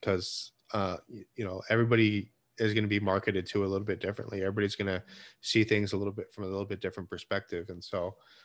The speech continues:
um, we're open to those, uh, conversations and, and to having people involved.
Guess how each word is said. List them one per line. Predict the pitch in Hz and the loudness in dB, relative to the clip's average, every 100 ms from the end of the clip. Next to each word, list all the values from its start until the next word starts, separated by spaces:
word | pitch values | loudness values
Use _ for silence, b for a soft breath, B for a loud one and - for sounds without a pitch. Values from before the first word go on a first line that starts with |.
| B | B
um, | 92 90 87 85 _ - | -6 -4 -6 -10 _ -6
we're | 117 110 | -2 0
open | 113 113 107 101 | 0 -2 -4 -4
to | - | -4
those, | 101 98 90 - - - - | -2 -2 -2 -6 -10 -12 -10
uh, | 98 85 - - | -8 -8 -12 -14
conversations | - 107 101 - 101 - 113 110 | -4 -2 -2 -2 -4 -2 -6 -6
and, | 104 85 - B B B | -6 -8 -14 B B B
and | 101 92 | -8 -2
to | 95 | -2
having | 98 98 95 | 0 0 -2
people | 110 - 98 | -6 -6 -6
involved. | 87 90 87 107 113 | -4 -2 0 -2 -6